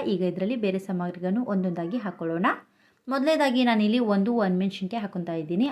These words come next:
ಆಮೇಲೆ ಸ್ವಲ್ಪ ಕರಿಬೇವಿನ ಎಲೆ, ಮುಂಚೆನೇ ಕಲ್ಲಲ್ಲಿ ತರಿ ತರಿಯಾಗಿ ಕುಟ್ಟಿರುವಂಥ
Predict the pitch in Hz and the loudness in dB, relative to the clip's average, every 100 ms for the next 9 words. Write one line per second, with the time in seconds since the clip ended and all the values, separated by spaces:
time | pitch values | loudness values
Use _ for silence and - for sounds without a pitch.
0 | - 214 220 233 247 226 208 214 202 175 | -2 -4 -2 -4 -6 -6 -6 -6 -4 -2
1 | 165 175 175 170 170 254 392 - - - | -2 -2 -4 -4 -4 -4 -6 -12 -18 -20
2 | - - 302 302 339 285 247 226 220 226 | -20 -6 -6 -2 -2 -2 -2 0 0 -2
3 | 226 220 202 202 214 196 185 190 190 180 | -4 -2 -2 -2 -4 -4 -6 -10 -8 -6
4 | 170 170 | -6 -4